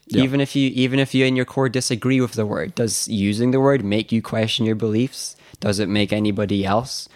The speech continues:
Speaker 2: judge you? No, it's just you're being polite.
Speaker 1: Yeah, it's, yeah, you're literally respecting, you're showing respect for somebody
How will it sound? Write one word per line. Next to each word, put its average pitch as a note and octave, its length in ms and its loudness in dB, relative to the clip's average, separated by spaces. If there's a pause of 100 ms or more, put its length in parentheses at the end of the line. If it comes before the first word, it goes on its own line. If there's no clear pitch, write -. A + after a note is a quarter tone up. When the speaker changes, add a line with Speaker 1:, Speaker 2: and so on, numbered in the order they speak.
(340)
Speaker 2:
judge G#2 380 0
you? G#2+ 420 2 (360)
No, E3+ 220 4
it's G2 160 0
just A2+ 160 -2
you're A#2 100 2
being A#2 220 2
polite. B2 460 0
Speaker 1:
Yeah, C#3 180 6
it's, C3+ 220 0
yeah, D3 100 6
you're B2+ 260 4
literally C#3 380 2
respecting, A#2+ 640 0
you're A2+ 160 4
showing C#3+ 420 4
respect B2 540 0
for B2 100 -6
somebody F#2+ 600 -2